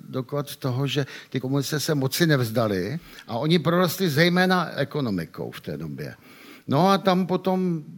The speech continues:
došlo k excesům, které jsme si možná mohli trochu ušetřit, kdyby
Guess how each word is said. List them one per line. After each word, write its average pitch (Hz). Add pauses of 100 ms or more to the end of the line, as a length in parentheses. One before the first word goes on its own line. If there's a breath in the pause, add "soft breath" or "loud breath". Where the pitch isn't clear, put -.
došlo 151
k -
excesům, 160
které 156
jsme 151
si 160
možná 147
mohli 151
trochu 147
ušetřit, - (240 loud breath)
kdyby 135